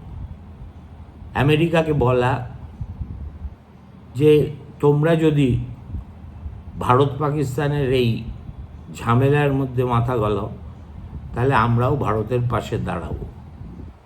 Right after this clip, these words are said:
মুখে বললেও বা চুক্তিতে লিখলেও ওয়াশিংটনের মনে হয়েছিল এই কাজ সোভিয়েত ইউনিয়ন কিছুতেই করবে না,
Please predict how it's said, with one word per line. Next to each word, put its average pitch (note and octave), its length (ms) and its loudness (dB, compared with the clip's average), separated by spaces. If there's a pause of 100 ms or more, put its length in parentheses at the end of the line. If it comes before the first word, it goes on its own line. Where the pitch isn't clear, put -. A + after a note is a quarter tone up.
(640)
মুখে D3+ 320 6
বললেও F#3+ 640 8 (240)
বা C3+ 200 4 (300)
চুক্তিতে D#3 520 0
লিখলেও C3+ 540 2 (1080)
ওয়াশিংটনের E3 760 2
মনে C3 240 2
হয়েছিল D#3 360 2
এই A#2+ 140 4
কাজ A2 360 -4 (1080)
সোভিয়েত C3 460 2
ইউনিয়ন C3+ 360 0
কিছুতেই A#2+ 540 -2
করবে G2 320 -2
না, A#2+ 180 -2